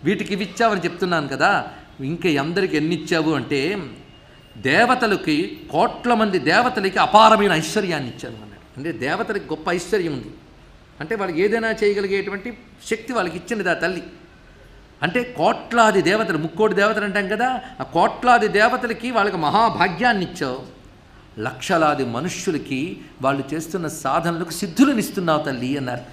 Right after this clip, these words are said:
ఎందుకంటే మనుష్యుల్లో అనేక మంది ఉన్నారు, ఎవడు బతుకులు వాడు బతుకుతూ ఉన్నారు. కానీ సాధకులు,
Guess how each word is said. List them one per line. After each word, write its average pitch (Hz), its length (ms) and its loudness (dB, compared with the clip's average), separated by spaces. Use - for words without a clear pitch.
ఎందుకంటే 160 300 -4
మనుష్యుల్లో 226 480 -2
అనేక 220 380 2
మంది 214 200 0
ఉన్నారు, 202 240 0
ఎవడు 165 200 0
బతుకులు 208 340 -2
వాడు 180 140 0
బతుకుతూ 170 320 -4
ఉన్నారు. 175 280 0
కానీ 175 220 2
సాధకులు, 165 580 0